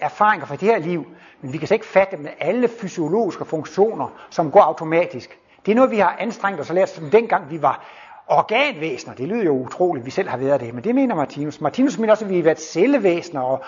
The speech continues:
atomer og molekyler. Når hele biokemien kører automatisk, og fysiologien kører automatisk, så er det fordi, at det er vi selv optrænet tidligere, og disse talentkerner har vi, har vi med os. Og så kan vi jo så, så bliver det jo ikke,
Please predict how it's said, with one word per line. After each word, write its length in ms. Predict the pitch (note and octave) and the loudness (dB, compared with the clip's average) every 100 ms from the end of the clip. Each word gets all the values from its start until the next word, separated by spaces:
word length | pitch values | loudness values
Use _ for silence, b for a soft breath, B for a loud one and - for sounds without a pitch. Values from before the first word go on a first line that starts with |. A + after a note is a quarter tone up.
| B B | B B
atomer 460 | D3+ - A#3+ C4 G3 | -6 2 2 4 2
og 60 | |
molekyler. 520 | E3+ E3 E3 G#3 A#3+ G#3+ | 2 0 0 0 4 4
Når 100 | D#3 | 4
hele 340 | F#3+ C#4+ C4+ | 2 2 2
biokemien 720 | - G#3 B3+ A#3 G3 G3 D#3 | -2 0 0 0 -2 -4 -2
kører 200 | - G3+ | 4 6
automatisk, 600 | D#3 - E3 F3+ F3+ - | 4 2 -2 -2 -2 -10
og 60 | C#3+ | -12
fysiologien 680 | F3 D#3+ D#3+ D3 A3 B3 | -10 -6 -6 -4 -2 -2
kører 200 | E3+ F#3 | 0 2
automatisk, 600 | C#3+ D3 C#3+ D3 C#3+ A#2+ - B B | 2 0 -4 -6 -6 -10 -18 B B
så 120 | B G3+ | B 2
er 40 | |
det 100 | G#3 | 2
fordi, 480 | F3 D3+ A3 A3 - | -4 -4 -4 -4 -10
at 100 | - | -2
det 80 | F#3 | 2
er 40 | |
vi 80 | F3 | 2
selv 200 | D#3 A#3 - | 2 0 4
optrænet 500 | G3+ - - E3+ C3+ | 0 0 -6 -6 -6
tidligere, 440 | - D3+ F3 F#3+ - B | -10 -8 -4 -6 -8 B
og 140 | B2+ | -2
disse 220 | G3 G#3+ | 0 0
talentkerner 640 | - D#3 F#3 G3 C#3+ C#3+ C#3+ - - | -2 2 2 2 -2 -2 -2 -8 -2
har 120 | C#3+ | -2
vi, 100 | C#3+ C3 - - | -2 -6 -8 -4
har 80 | D3+ | -2
vi 100 | C#3 | 0
med 200 | C3+ D#3+ | 2 2
os. 220 | C3 - - B B B | 0 -4 -16 B B B
Og 80 | - | 4
så 120 | A#3+ | 4
kan 100 | A#3+ | 4
vi 60 | |
jo 60 | G#3 | 0
så, 320 | F3+ G3 - - | 0 -2 -6 -2
så 140 | G3+ | -2
bliver 160 | G3+ G3+ | 0 0
det 60 | |
jo 40 | F3+ | 0
ikke, 180 | G#3+ | 0